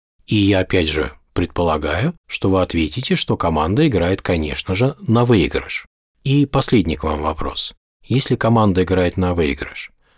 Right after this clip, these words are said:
как вы думаете, зачем сильному члену команды нужен слабый?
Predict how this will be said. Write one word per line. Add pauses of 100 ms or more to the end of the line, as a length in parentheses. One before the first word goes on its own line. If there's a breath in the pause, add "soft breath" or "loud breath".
как
вы
думаете,
зачем
сильному (320)
члену
команды (580)
нужен
слабый?